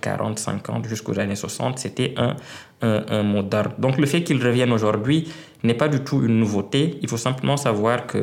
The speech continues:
la décolonisation a, euh, une histoire, qu'il faut prendre le temps de lire cette histoire,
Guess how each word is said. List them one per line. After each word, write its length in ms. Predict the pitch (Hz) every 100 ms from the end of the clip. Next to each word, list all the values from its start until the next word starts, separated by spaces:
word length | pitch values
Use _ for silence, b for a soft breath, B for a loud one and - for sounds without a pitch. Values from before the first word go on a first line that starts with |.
| - -
la 160 | 123
décolonisation 1000 | 120 117 107 104 101 98 101 - 117 135 - - - -
a, 320 | 131 143 139 -
euh, 520 | 110 101 101 101 101 101 - -
une 160 | 120 120
histoire, 440 | 104 104 92 95 - - -
qu'il 100 | -
faut 160 | - -
prendre 260 | - 110 104
le 80 |
temps 320 | 101 98 104 B B -
de 100 | 101
lire 240 | 101 131
cette 180 | - -
histoire, 480 | 101 - 113 131